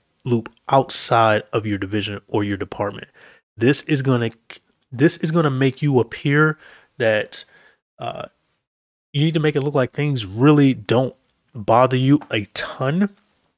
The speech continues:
because remember, L P O, that <laughs> L stands for leader or leading,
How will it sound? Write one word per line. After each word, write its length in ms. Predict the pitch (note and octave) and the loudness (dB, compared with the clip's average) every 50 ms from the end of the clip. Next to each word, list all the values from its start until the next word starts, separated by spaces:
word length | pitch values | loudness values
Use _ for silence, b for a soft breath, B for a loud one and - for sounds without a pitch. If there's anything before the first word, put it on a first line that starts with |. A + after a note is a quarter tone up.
| _ _ _ _ _ _ _ - | _ _ _ _ _ _ _ -6
because 640 | A2 A#2+ A2+ - - - D#3 D3+ D3 B2 A2 - - - _ _ _ _ _ _ _ _ _ | -6 -6 -4 -4 0 2 4 4 4 4 2 -2 -6 -10 _ _ _ _ _ _ _ _ _
remember, 520 | B2+ A2 A#2 D3+ E3 C3+ G#2 F#2 F2+ - _ _ _ _ _ | -8 -2 -2 -2 -2 -2 -4 -6 -8 -14 _ _ _ _ _
L 180 | B2 B2 C3+ | 2 4 4
P 240 | C#3 - - C3+ C#3 | 2 2 2 4 4
O, 260 | D3 C#3 A#2+ G2 - - _ _ _ _ | 4 4 2 0 -4 -8 _ _ _ _
that 160 | - A#2 - - - | -2 -2 0 0 -4
<laughs> 80 | - - | 0 2
L 140 | F3 D#3 D3+ | 2 2 2
stands 420 | D3 - - - C3+ C3+ D3 C3+ - | 0 -2 -4 -2 0 0 0 0 -2
for 180 | - - B2+ | -2 0 -2
leader 480 | A2 A2 B2 C#3+ D3 C3+ A2 G#2 - - B B B B B B B | 0 0 0 0 0 0 -2 -4 -6 -10 B B B B B B B
or 120 | - A2+ | -4 -2
leading, 460 | G2 G#2 B2+ C#3 B2 G2 G2 F#2+ G2+ | 0 2 2 2 2 0 -4 -6 -10